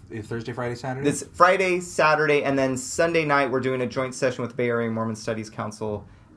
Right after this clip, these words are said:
Speaker 2: uh, and that's when Jane and Emma will be shown, and Melissa will be giving a, uh, a, uh, Q and A afterwards.
Speaker 1: So we're gonna have a link to the schedule?
Speaker 2: We will have a link to the schedule.
Speaker 1: In the notes?
Speaker 2: And I highly encourage everybody to at least check out the program 'cause it's awesome. Even if you can't come, at least look so you feel bad about not coming.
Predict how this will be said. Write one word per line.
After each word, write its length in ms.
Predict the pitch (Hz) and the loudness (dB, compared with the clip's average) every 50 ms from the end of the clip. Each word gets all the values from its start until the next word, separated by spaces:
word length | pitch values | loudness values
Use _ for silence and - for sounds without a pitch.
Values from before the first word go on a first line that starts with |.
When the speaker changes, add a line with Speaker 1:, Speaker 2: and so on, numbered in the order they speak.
| _ | _
Speaker 2:
uh, 180 | - 120 113 113 | -2 0 0 0
and 120 | 110 120 123 | 2 4 4
that's 200 | 123 123 123 - | 4 4 4 0
when 160 | 127 117 110 | -4 -4 -2
Jane 200 | 104 113 110 110 | -2 -2 -4 -2
and 120 | 107 104 | -2 -4
Emma 200 | 104 104 104 98 | -4 -6 -6 -8
will 120 | 101 101 107 | -8 -10 -10
be 120 | - 113 | -10 -10
shown, 300 | 104 - - 107 104 104 | -10 -8 -6 -6 -6 -6
and 140 | 104 104 101 - | -8 -10 -10 -12
Melissa 380 | 120 120 117 113 117 113 - 117 | -8 -6 -4 -4 -4 -4 -6 -6
will 100 | 107 107 | -6 -6
be 100 | 104 117 | -8 -8
giving 360 | - 127 107 107 104 104 107 - | -6 -6 -6 -6 -6 -8 -8 -8
a, 320 | - 110 107 113 113 - - | -8 -6 -6 -6 -6 -8 -8
uh, 280 | - 110 107 104 95 98 - - - - - - - - - - - - - - _ _ - - - _ _ - - - - | -6 -6 -6 -6 -6 -8 -12 -20 -20 -20 -20 -20 -20 -20 -20 -20 -20 -20 -20 -20 _ _ -20 -20 -20 _ _ -20 -18 -10 -4
a, 260 | 120 113 113 107 107 | -2 -2 0 0 0
uh, 200 | - 110 107 107 | 0 0 0 0
Q 240 | 107 - - 180 170 | -2 -4 -6 -4 -2
and 80 | 160 139 | -2 0
A 180 | 120 104 101 - | -2 -2 -4 -8
afterwards. 600 | - - - - - - - - - - - - - - - - - | -12 -12 -12 -12 -14 -14 -14 -14 -16 -18 -18 -18 -20 -20 -20 -20 -14
Speaker 1:
So 140 | - - 127 | -6 -4 -4
we're 80 | 120 127 | -4 -2
gonna 140 | 139 147 143 | -2 -2 -4
have 100 | 135 123 | -4 -4
a 40 | |
link 300 | 120 120 135 143 139 - - | -4 -6 -8 -8 -10 -12 -10
to 120 | - 131 | -8 -8
the 100 | 113 113 | -6 -6
schedule? 400 | 110 - - 147 135 139 151 170 190 - - _ - | -8 -8 -8 -8 -8 -6 -8 -10 -10 -14 -20 _ -2
Speaker 2:
We 100 | - 143 | 0 4
will 100 | 143 160 | 4 4
have 160 | 165 170 165 151 | 6 4 4 2
a 40 | |
link 160 | 151 147 143 143 | 2 -2 -2 -4
to 60 | 143 | -10
the 60 | 135 | -12
schedule. 560 | 127 - - 131 123 113 120 120 117 113 - - - | -6 0 2 2 4 4 2 0 0 -2 -8 -14 -12
Speaker 1:
In 100 | 117 110 | -10 -8
the 60 | 110 | -6
notes? 320 | 110 117 147 165 - - - - | -6 -6 -6 -8 -10 -6 -2 2
Speaker 2:
And 100 | 131 131 | 4 4
I 80 | 127 | 4
highly 380 | 127 127 - 175 170 175 175 165 | 4 4 4 4 4 4 2 0
encourage 320 | 151 147 - 151 139 - | -2 2 2 2 4 4
everybody 280 | 143 139 143 143 131 131 | 2 2 2 -2 -2 -2
to 100 | - 135 | -2 -2
at 80 | 120 - | -2 -2
least 340 | 180 190 214 208 - - - | -4 -4 -4 -4 -4 -4 -2
check 180 | - 175 165 | 0 0 2
out 140 | - 147 123 | 2 0 0
the 60 | 107 | 0
program 400 | 110 - 135 127 117 117 107 104 | 0 0 0 2 2 0 -2 -4
'cause 100 | 107 117 | -4 -4
it's 140 | 113 - - | -4 -2 0
awesome. 320 | 120 113 110 110 - 117 117 | 0 0 0 -2 -2 -4 -6
Even 180 | 143 160 175 | -4 -4 -6
if 80 | 175 160 | -6 -6
you 60 | 170 | -6
can't 260 | 156 - 156 139 - | -4 -2 -2 -2 -2
come, 320 | - - 135 127 135 139 143 | -2 0 0 2 2 2 0
at 180 | - 123 120 123 | 0 -2 -2 -2
least 240 | 147 156 151 - 135 | -4 -6 -6 -6 -4
look 180 | 127 131 131 | -4 -4 -4
so 100 | - - | -4 -6
you 120 | 131 127 113 | -4 -4 -4
feel 180 | - - 170 | -4 -4 -4
bad 240 | 151 - - - - | -4 -4 -4 -6 -6
about 180 | 95 - - - | -6 -8 -8 -8
not 220 | - - - - | -8 -12 -12 -12
coming. 240 | - 123 113 - | -14 -14 -14 -14